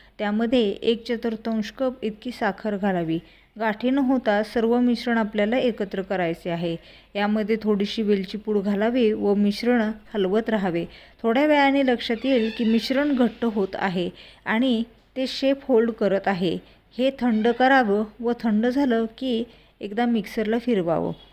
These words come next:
मिक्सरला फिरवलं म्हणजे या मिश्रणामध्ये अगदी एकसंधपणा येईल. दुसऱ्या बाउलमध्ये अर्धा कप इतकं डेसिकेटेड कोकोनट घ्यावं आणि दोन टेबलस्पून इतके ड्रायफ्रुट्स यामध्ये घालावे. अर्धा चमचा इतकी वेलची पूड घालावी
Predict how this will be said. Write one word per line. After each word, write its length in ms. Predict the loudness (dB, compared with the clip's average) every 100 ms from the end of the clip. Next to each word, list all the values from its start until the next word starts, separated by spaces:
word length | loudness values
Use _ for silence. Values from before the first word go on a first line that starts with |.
| _ -10
मिक्सरला 460 | -8 -4 -2 2 2
फिरवलं 520 | 2 2 2 2 0 -4 -4
म्हणजे 300 | 0 2 4
या 140 | 2
मिश्रणामध्ये 720 | 2 -2 0 0 2 0 2
अगदी 360 | 0 0 -2 -4 -2
एकसंधपणा 800 | -2 -4 -4 -2 0 0 -2 0
येईल. 240 | -2 -4 -8 -16 -20 -14
दुसऱ्या 400 | -6 -6 0 0
बाउलमध्ये 640 | 4 2 4 2 2 2 0 -2
अर्धा 300 | 0 2 0
कप 280 | 0 -2
इतकं 280 | -4 -2 0
डेसिकेटेड 640 | 0 0 -2 -4 0 0
कोकोनट 600 | 2 0 2 2 2 0
घ्यावं 380 | 2 2 2 0 -2 -14 -20 -4
आणि 340 | 0 2 0
दोन 320 | 4 4 4
टेबलस्पून 600 | 2 4 4 2 -2 -2
इतके 260 | -2 0 -4
ड्रायफ्रुट्स 680 | 0 2 2 -2 -8 -8 -14 _ _ -4
यामध्ये 380 | -2 0 0
घालावे. 460 | 2 2 2 0 -2 -4 -16 -20 -6
अर्धा 400 | -2 -2 0 0
चमचा 400 | 0 -2 -2 0
इतकी 300 | 0 0 -2
वेलची 360 | 0 0 0 -6
पूड 200 | -2 -2
घालावी 500 | 0 0 0 0